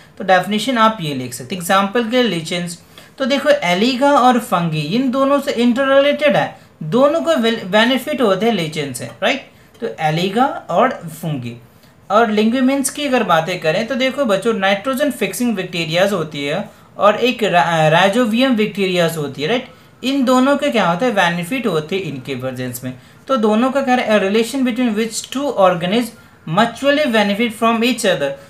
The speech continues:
दोनों के एक दूसरे जैसे benefit होती है, तो उन benefit को हम लोग क्या बोलेंगे बच्चों? Symbiotic nutrition बोलेंगे। क्या बोलेंगे बच्चों? Symbiotic nutritions। ओके बच्चों,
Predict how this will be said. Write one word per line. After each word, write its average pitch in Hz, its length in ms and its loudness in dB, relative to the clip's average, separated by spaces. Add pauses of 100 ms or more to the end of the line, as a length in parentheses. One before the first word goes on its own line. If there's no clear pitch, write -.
(140)
दोनों 262 380 2
के 320 140 0
एक 254 340 -2
दूसरे 262 360 -4
जैसे 202 360 2
benefit 175 600 -2
होती 170 320 0
है, 233 240 -2 (300)
तो - 60 -18 (100)
उन 277 220 2
benefit 214 440 2
को 247 120 -2
हम 240 100 4
लोग 254 140 4
क्या 190 160 4
बोलेंगे 208 380 0
बच्चों? 277 400 -2 (220)
Symbiotic 175 920 0 (240)
nutrition 175 680 -2
बोलेंगे। 131 420 -2
क्या 170 200 2
बोलेंगे 247 360 2
बच्चों? 302 340 0 (400)
Symbiotic 185 880 0
nutritions। 151 800 -6
ओके 240 220 0
बच्चों, 285 340 0